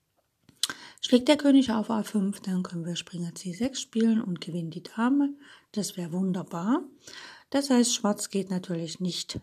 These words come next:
nach A fünf, sondern er geht nach B sieben. Jetzt wäre es schön, wenn wir irgendeinen Turm auf der achten Reihe hätten und wir könnten Läufer C sechs matt setzen. Das geht leider nicht.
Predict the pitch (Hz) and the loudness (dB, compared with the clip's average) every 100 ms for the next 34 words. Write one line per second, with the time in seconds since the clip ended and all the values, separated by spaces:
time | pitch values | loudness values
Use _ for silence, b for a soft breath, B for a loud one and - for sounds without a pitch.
0 | _ 175 165 - 196 202 262 302 - - | _ -8 -8 -8 -6 -2 2 2 2 -10
1 | _ _ - - 190 196 208 214 B B | _ _ -16 -6 -4 0 -2 -2 B B
2 | B - 262 262 185 185 180 185 185 _ | B 0 0 2 -2 -2 -4 -4 -8 _
3 | _ 180 170 165 175 _ _ _ _ _ | _ -6 -6 -6 -10 _ _ _ _ _
4 | - 185 165 160 - _ _ _ _ B | -10 -6 -6 -8 -14 _ _ _ _ B
5 | B B B B B B B 214 - 226 | B B B B B B B -4 2 4
6 | 226 - 277 269 226 208 208 202 190 185 | 4 4 6 8 8 6 4 2 2 2
7 | 180 175 - 247 247 208 - - 180 - | 2 0 2 4 4 2 -2 -4 -4 -10
8 | 185 262 294 277 262 262 233 196 185 185 | -2 0 2 2 -2 0 -2 -2 -6 -8
9 | 190 180 185 175 175 180 185 185 156 180 | -6 -4 -4 -4 -4 -6 -8 -10 -10 -12
10 | - 247 302 285 277 - 277 277 190 - | -4 -4 0 -2 -2 0 0 0 -8 -10
11 | 190 185 170 170 180 277 - - - | -12 -12 -14 -12 -2 0 0 -8 -14